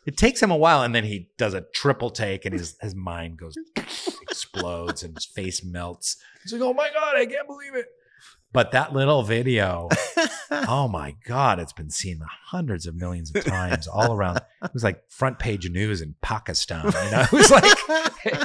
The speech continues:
Speaker 1: <laughs> I was like, I tell my wife, "Well, a slow news cycle." But,
Speaker 2: <laughs>
Speaker 1: but it was really funny.
Speaker 2: Well, I, my last question was the connection between, for you spe-, specifically, between entertainment and spirituality, and you've just answered it. So
Speaker 1: Yeah.
Speaker 2: I, I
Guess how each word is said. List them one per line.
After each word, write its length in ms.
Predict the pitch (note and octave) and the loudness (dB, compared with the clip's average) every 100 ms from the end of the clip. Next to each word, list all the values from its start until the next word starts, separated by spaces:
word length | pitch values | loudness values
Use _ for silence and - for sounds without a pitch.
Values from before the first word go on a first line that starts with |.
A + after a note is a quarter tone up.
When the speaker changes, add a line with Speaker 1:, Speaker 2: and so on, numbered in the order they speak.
| - | -6
Speaker 1:
<laughs> 100 | - | 4
I 80 | F3+ | 6
was 120 | F#3+ | 8
like, 260 | E3 C#3+ - - | 6 2 -8 -4
I 60 | - | -2
tell 160 | - G3 | 2 2
my 140 | C#3 | 4
wife, 240 | C3 B2+ | 4 4
"Well, 80 | G#2+ | 2
a 40 | F#2+ | -2
slow 300 | - A#2+ F3 | 0 0 0
news 320 | F2+ C3 C3 | -2 -4 -4
cycle." 340 | - D2+ - - | -4 -6 0 -2
But, 680 | F3+ - F#4+ - - D#4 - - | 0 2 2 2 -4 -4 -4 -12
Speaker 2:
<laughs> 320 | - - - - | -14 -14 -14 -4
Speaker 1:
but 200 | F2+ F#2 | -4 0
it 120 | A#2+ | 2
was 220 | B2+ F#2+ | 2 2
really 180 | F#2+ E2 | -2 -2
funny. 380 | - D2+ C#2+ - - _ | -4 -8 -8 -14 -20 _
Speaker 2:
Well, 160 | - G#2 | 2 4
I, 300 | F2+ G#2 G#2+ - | 6 4 2 -2
my 200 | G#2 F#2+ | 4 6
last 500 | G2 G#2 - - - | 6 4 2 -4 -4
question 400 | - G#2 - F#2+ | 2 2 2 -4
was 280 | E2+ E2 - | -6 -8 -8
the 160 | - | -10
connection 600 | - - F2+ E2+ - G2 E2 | -12 -8 -4 -4 -4 -8 -6
between, 540 | E2 - F#2+ E2+ E2 | -10 -10 -12 -10 -10
for 160 | - F#2 | -6 -6
you 320 | E2+ F2+ E2+ | -4 -10 -10
spe-, 320 | - G2+ - | -8 -10 -8
specifically, 640 | - G2+ F2+ F2 F#2+ F2 | -12 -8 -6 -6 -6 -8
between 340 | E2 E2 F#2 E2+ | -8 -6 -6 -6
entertainment 600 | F2 E2 G2 F#2+ E2+ D#2 | -8 -6 -4 -4 -4 -8
and 120 | F2 | -8
spirituality, 800 | - D#2+ E2 D#2 F#2 F2 D2 C#2+ | -6 -8 -6 -6 -4 -6 -8 -12
and 300 | D#2 D#2 D#2 | -12 -12 -12
you've 140 | F2 E2+ | -10 -6
just 180 | G2 | -4
answered 400 | F2+ F2 F2 E2+ | -4 -4 -4 -6
it. 220 | D#2 C2+ - | -6 -12 -6
So 240 | E2+ E2 | -6 -6
Speaker 1:
Yeah. 360 | F#2 F#2 E2 C#2+ | -4 -4 -4 -8
Speaker 2:
I, 180 | G#2 A2 - _ _ B2 | 0 0 0 _ _ 0
I 200 | G2+ | 0